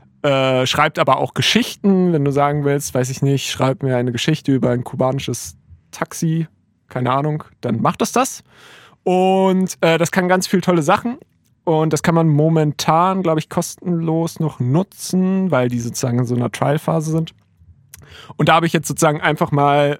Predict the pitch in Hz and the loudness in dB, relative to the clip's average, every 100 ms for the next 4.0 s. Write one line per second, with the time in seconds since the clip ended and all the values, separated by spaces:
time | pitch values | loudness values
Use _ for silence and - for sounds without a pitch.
0 | - 135 131 131 143 156 143 - 139 127 | -4 -2 0 2 2 0 -4 -2 -2 -2
1 | - - _ _ _ _ _ _ _ 135 | -10 -18 _ _ _ _ _ _ _ -4
2 | 131 127 127 139 _ 156 - 165 160 147 | -2 -2 -4 -8 _ -2 0 0 2 0
3 | - 143 135 143 151 - - 131 139 | 0 0 0 0 -4 -10 -8 -2 0